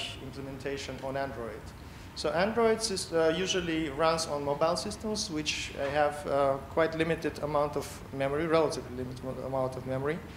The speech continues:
And our applications and services are quite often unpredictable, and they have unpredictable and aggressive, uh, memory usage patterns. So your, uh, memory usage might be, uh, growing, uh, too fast for,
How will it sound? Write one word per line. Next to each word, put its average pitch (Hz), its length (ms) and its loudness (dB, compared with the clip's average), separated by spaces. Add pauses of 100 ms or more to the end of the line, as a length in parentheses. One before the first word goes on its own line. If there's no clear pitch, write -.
(320)
And 165 260 0
our 185 260 8
applications 185 640 0
and 143 100 -4
services 135 720 -2 (560)
are 143 320 8
quite 160 320 6
often 156 320 2
unpredictable, 151 840 0
and 135 300 0
they 156 140 8
have 151 320 6 (160)
unpredictable 165 720 4
and 139 240 2
aggressive, 143 500 4
uh, 135 220 4
memory 147 340 0
usage 143 360 -6
patterns. 120 540 -6 (400)
So 143 280 2
your, 139 520 2
uh, 147 160 8
memory 165 300 4
usage 156 320 0
might 147 300 2
be, 143 320 0
uh, 131 320 4 (160)
growing, 156 440 6 (1040)
uh, 143 260 4
too 165 140 -4
fast 147 360 6
for, 131 360 0